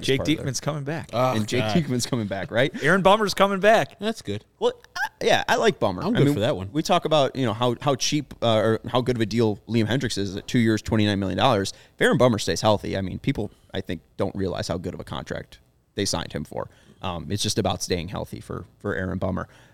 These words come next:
Speaker 1: Gotta let you know about Foco. Chicago, you've already got the best coverage for your favorite sports teams, so get fitted in the best sports gear around.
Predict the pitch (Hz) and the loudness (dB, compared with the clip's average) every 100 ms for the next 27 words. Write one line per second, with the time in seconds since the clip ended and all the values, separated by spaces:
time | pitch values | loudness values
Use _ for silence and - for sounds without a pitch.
0 | _ 135 170 170 160 151 143 131 110 120 | _ 2 6 6 4 4 6 6 6 4
1 | 113 117 110 - - 117 117 113 104 92 | 4 4 2 0 0 0 2 2 0 2
2 | 127 143 135 117 110 101 92 110 - - | 4 4 4 2 2 -4 0 0 2 0
3 | 104 107 - 92 98 - 95 - - 131 | 2 0 -2 -4 -4 -4 -6 -6 -4 0
4 | 127 - 127 120 - 98 - 143 - 127 | 0 2 0 2 0 -2 0 0 2 0
5 | 120 104 101 101 117 123 - 117 107 107 | 0 -2 -2 0 0 0 0 -2 -2 -2
6 | 92 104 117 113 | -2 2 2 2